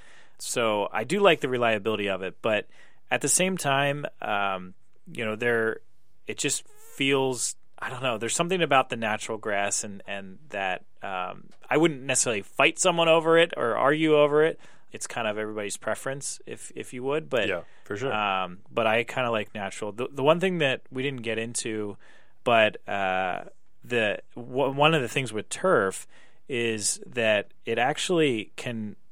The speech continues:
Speaker 1: uh, get pretty hot.
Speaker 2: Right,
Speaker 1: Um, so
Speaker 2: right.
Speaker 1: I think the average, uh, field, and obviously depending on the location is a big factor, but, um, you know, i-, if a field was about, like,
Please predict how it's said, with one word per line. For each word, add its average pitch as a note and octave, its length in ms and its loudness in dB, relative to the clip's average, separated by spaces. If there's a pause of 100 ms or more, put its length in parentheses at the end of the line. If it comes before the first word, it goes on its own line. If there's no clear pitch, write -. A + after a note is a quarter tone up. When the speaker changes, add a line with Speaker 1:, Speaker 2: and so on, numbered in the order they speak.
Speaker 1:
uh, F#2 240 -8
get - 180 -2
pretty G#2 180 -10
hot. F2 420 -6 (460)
Speaker 2:
Right, G#2+ 160 0
Speaker 1:
Um, G2 240 -2
so - 200 0
Speaker 2:
right. A2+ 160 2 (840)
Speaker 1:
I C3 100 0
think D3 320 4 (360)
the C3+ 160 0
average, C3 680 4 (400)
uh, G#2 300 0
field, G#2+ 560 -2
and B2 100 0
obviously A#2+ 400 2 (380)
depending G#2 440 -6
on F#2 120 -8
the F2+ 100 -10
location F#2 580 -6
is F#2 140 -12
a F#2 40 -10
big F#2 200 -8
factor, F2+ 400 -4
but, G2+ 220 -4 (500)
um, F#2 420 -2 (120)
you A#2 160 -8
know, F#2 180 0
i-, A2 260 -2
if A#2+ 220 -4
a A2 60 0
field A#2 600 2 (400)
was A2 180 -2
about, G2 340 2
like, F#2 160 -4